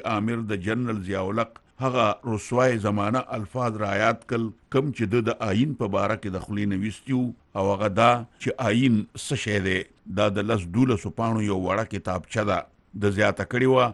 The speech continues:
چې سبا به دا آئین هډو څوک ویني نه او موږ به د یو جدا نظام لاندې ژوند شروع کوو. جنرال ضیاءالحق په خپله دغه وینا کې دا هم ویلي وو، نن چې زه کم طرف ته خلک بوتلل غواړم، ما پسې به را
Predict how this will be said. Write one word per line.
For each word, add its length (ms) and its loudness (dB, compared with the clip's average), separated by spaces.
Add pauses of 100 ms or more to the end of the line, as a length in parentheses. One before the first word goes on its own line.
(120)
چې 80 -2 (100)
سبا 320 6
به 140 2
دا 100 6 (200)
آئین 280 4
هډو 240 2
څوک 240 -2
ویني 300 8
نه 60 -4 (380)
او 60 6 (140)
موږ 180 4
به 140 2
د 100 4
یو 180 4
جدا 220 4 (160)
نظام 340 0
لاندې 240 2 (140)
ژوند 260 2 (280)
شروع 340 0
کوو. 180 4 (380)
جنرال 400 2
ضیاءالحق 500 4
په 160 -6
خپله 320 0
دغه 240 2
وینا 320 0
کې 80 -6 (100)
دا 80 4 (120)
هم 260 -2
ویلي 300 4
وو، 100 0 (360)
نن 380 6
چې 220 0
زه 160 0
کم 240 2
طرف 300 0
ته 120 -4
خلک 320 0
بوتلل 400 -2
غواړم، 400 4 (380)
ما 240 4 (100)
پسې 240 0
به 100 2
را 80 2